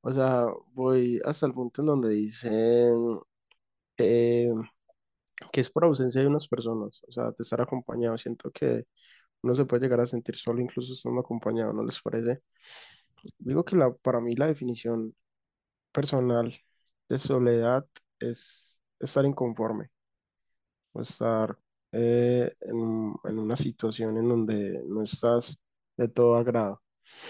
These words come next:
Por ejemplo, no sé, me ha pasado muchas veces a lo largo de mi vida, eh, en clases, eh,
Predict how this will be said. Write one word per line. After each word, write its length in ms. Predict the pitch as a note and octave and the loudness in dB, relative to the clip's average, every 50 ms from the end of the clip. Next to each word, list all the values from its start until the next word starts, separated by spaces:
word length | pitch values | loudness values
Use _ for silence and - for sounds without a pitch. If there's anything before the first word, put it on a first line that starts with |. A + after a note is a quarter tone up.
| - - - _ _ _ _ _ _ _ _ _ _ _ _ - | -14 -14 -16 _ _ _ _ _ _ _ _ _ _ _ _ 0
Por 100 | B2+ B2+ | 2 2
ejemplo, 640 | B2+ C3+ B2+ B2 A#2+ - B2+ C3 C3 C3+ C3+ C3+ C3 | 4 4 2 0 0 0 2 4 4 4 4 2 2
no 100 | C3 C3 | 0 0
sé, 260 | C3 - D#3 C3+ A#2 G#2+ | 0 2 2 0 0 -2
me 120 | A#2+ A#2 | -6 -10
ha 20 | - | -10
pasado 600 | - A#2+ A#2 B2+ B2 A#2+ A#2+ A#2 A#2+ A2+ A2+ - _ _ - | -8 -4 -2 0 0 2 2 0 0 -2 -6 -10 _ _ -12
muchas 280 | A#2+ A#2 - A#2+ A#2 | -12 -8 -6 -4 -2
veces 480 | A#2+ A#2+ A2+ A2+ A2+ A2 - - - - _ _ _ _ | 0 0 0 2 0 -4 -4 -6 -12 -14 _ _ _ _
a 60 | - G#2+ | -8 -4
lo 120 | G#2 G#2 | -2 -2
largo 200 | G2 F#2 - A#2+ | -2 -2 0 2
de 60 | A#2 A#2+ | 2 2
mi 140 | A#2 A2 | 4 2
vida, 440 | A2 A2+ A#2+ A#2+ A#2+ A2 G#2 G2 - - - _ _ - | 4 4 4 4 4 4 2 -2 -6 -8 -14 _ _ -8
eh, 380 | - F2 F#2 F#2+ F2 F2+ E2+ C2+ - - _ - | -6 -4 -2 -2 -2 -4 -6 -8 -10 -16 _ -10
en 180 | - B2+ B2 A#2+ | -6 -4 -4 -4
clases, 920 | - - - A#2+ A#2 A#2 A2+ - A#2 A2+ G#2+ G#2+ G#2+ - - - - - - | -4 -2 2 2 4 2 2 0 0 -2 -2 -2 -4 -6 -8 -10 -10 -10 -10
eh, 320 | - - G2+ G#2 G#2 G2+ | -6 -4 -4 -4 -4 -4